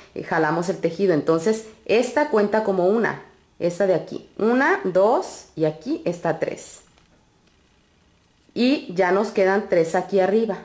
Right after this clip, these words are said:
Entonces, aquí metemos y ahora sí sacamos un punto deslizado. Esta será nuestra primer vuelta.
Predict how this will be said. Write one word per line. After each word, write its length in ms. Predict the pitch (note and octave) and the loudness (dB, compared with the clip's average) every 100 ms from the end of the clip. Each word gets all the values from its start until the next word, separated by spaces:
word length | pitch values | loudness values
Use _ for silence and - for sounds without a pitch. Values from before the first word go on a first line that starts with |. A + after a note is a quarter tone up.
| - | -10
Entonces, 680 | E3 E3 E3+ F3+ A3 - - _ _ _ _ _ - | -6 -4 -4 -2 -4 -6 -18 _ _ _ _ _ -10
aquí 680 | E3+ E3 G#3+ C4+ F#4 - - | -10 -6 -2 -2 -2 -6 -10
metemos 760 | D#3 - E3 E3+ - - - | -10 -8 -10 -10 -12 -14 -12
y 60 | E3 | -10
ahora 180 | D#3+ | -10
sí 120 | E3+ - | -14 -16
sacamos 580 | - E3+ E3 E3 E3+ | -14 -12 -8 -8 -8
un 120 | E3+ D#3+ | -10 -8
punto 280 | D#3 D#3 | -8 -6
deslizado. 640 | D#3+ D#3 E3+ E3+ A3 G#3+ F3 - _ _ _ _ _ _ _ _ _ _ _ _ _ _ _ _ _ _ | -4 -4 -8 -8 -6 -4 -8 -16 _ _ _ _ _ _ _ _ _ _ _ _ _ _ _ _ _ _
Esta 320 | F#3+ G#3+ B3 | -4 -2 -2
será 320 | A#3+ G#3 G#3+ | 0 0 0
nuestra 380 | C4+ A3+ - F#3 | 0 0 0 -2
primer 380 | F3+ F3 F#3 G3+ | 0 0 0 0
vuelta. 380 | D#3+ C3+ B2 | -2 -2 -4